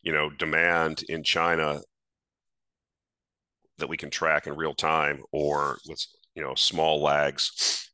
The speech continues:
I think that would be helpful f-, for everyone, because that will help us really figure out what's really going on. And if the government's following through on its, uh, rhetoric.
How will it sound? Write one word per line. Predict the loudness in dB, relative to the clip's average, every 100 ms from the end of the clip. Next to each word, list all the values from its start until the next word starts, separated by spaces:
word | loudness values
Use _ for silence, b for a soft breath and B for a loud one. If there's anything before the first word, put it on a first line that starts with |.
| -6
I |
think | -4 -2
that |
would | -2
be | -4
helpful | 0 -2 -2 -10
f-, | -12 -18 -12
for | -2 0
everyone, | 0 -4 -6 -6
because | -8 -6 -6 -2
that | -2
will | -2
help | -4 -4
us | -4 -8
really | -8
figure | -8 -6 -2
out | -4
what's | -4 -10
really | -10 -10
going | -8 -8
on. | -6 -8 -10 _ _ _ _ _ _ _ _ _ _ -20 -20 _ _ _ _ -4
And | 0
if | 0 -2
the | -4
government's | -2 0 -2 0 0 -2 B B B B
following | 0 2 4 2 -4
through | -4 -2 -2 -4 -8 -10 -4
on | -2
its, | 0 2 2 2
uh, | -2 -4 -4 -6 -10 _ _ _
rhetoric. | -2 -2 -4 -8